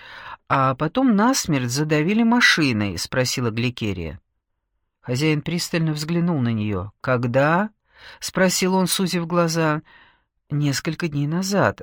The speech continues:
Значит, вы не знали об этом?» — спросила Гликерия.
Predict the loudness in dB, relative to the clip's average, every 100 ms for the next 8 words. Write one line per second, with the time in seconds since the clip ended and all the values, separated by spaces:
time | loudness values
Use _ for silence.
0 | -12 -6 -2 0 -2 -4 -4 -2 -2 -2
1 | 0 2 2 2 2 0 -2 -6 -12 -20
2 | -14 -6 0 0 2 0 0 -2 -2 0
3 | 0 -2 -4